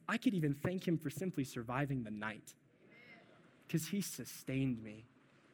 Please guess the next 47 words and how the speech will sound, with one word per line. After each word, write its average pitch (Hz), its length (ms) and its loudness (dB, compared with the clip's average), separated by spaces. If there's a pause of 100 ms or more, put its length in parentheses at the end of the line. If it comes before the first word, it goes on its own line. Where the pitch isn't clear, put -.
(200)
Sing 208 320 0
a 180 40 8
new 160 240 8
song 139 680 -2 (320)
to 156 100 0
the 139 100 2
Lord. 123 440 -2 (920)
Sing 151 240 -2
a - 20 4
new 139 180 4
song. 131 360 -2
That's 160 240 4
the 180 100 4
what. 139 500 2 (540)
I - 40 0
wanna 175 120 8
look 180 160 6
at 156 80 0
the 165 60 6
why. 127 520 4 (760)
Why 147 140 6
do 170 60 8
we 175 80 10
have 180 120 6
to 170 80 6
do 156 120 8
it 151 80 6
in, 139 160 2
in 151 140 0
the 135 80 0
corporate 147 440 -2
gathering 131 360 -2
context? 123 600 -8
And 123 100 -4 (240)
I 170 60 8
would 170 140 8
say 190 100 8
it 165 100 2
takes 180 240 4
the 180 120 2
corporate, 202 540 4 (100)
it 165 80 4
takes 170 200 4
the 170 100 2
large 165 260 6
worship 170 540 2
gathering, 139 560 2